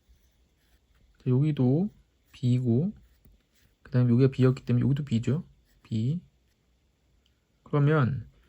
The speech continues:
이 현관과 화장실에서 전체는 십육인데 여기 B만큼 빠졌고 여기도 B만큼 빠졌기 때문에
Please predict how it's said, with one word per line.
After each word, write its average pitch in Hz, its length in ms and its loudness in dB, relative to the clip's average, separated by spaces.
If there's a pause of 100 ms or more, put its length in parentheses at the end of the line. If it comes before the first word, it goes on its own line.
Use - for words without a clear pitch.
(320)
이 123 100 0
현관과 190 560 4
화장실에서 120 920 0 (1800)
전체는 139 440 2
십육인데 123 880 2 (480)
여기 143 220 2
B만큼 139 460 2
빠졌고 160 680 -2 (180)
여기도 127 200 0
B만큼 131 340 -2
빠졌기 160 300 -4
때문에 131 580 -2